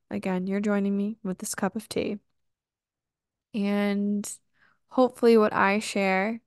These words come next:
can be supportive in some way, whether it's just interesting, <laughs> whether you feel less alone,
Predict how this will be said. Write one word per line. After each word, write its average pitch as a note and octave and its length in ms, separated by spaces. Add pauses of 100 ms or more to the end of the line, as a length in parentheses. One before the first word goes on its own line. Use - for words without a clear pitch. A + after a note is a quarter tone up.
(1300)
can G#3+ 280
be G3+ 380
supportive B3 640
in G#3 160
some G3 280
way, F#3 200
whether F#3+ 360
it's - 260
just - 280
interesting, G#3 800
<laughs> - 0
whether A3+ 400
you G3+ 320
feel G#3 280
less A3 280
alone, G3 720